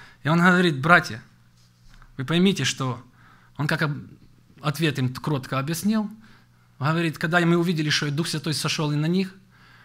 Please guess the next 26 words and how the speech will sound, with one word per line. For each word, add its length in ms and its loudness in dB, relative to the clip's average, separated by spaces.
то, 120 -2
говорит, 580 -2
разговора 460 2
больше 240 0
не 120 2
было. 220 -8
Господь 320 -4
любит 260 -4
их 260 -6
так, 200 -4
как 220 -4
и 80 -6
нас». 360 -4
Поэтому 500 6
Господь 420 0
наш 160 4
нелицеприятен. 840 2
Братья 460 2
сразу 400 2
поняли, 440 0
мирно 560 -2
закончили 540 -4
свою 320 -6
беседу, 400 0
и 200 4
это, 380 2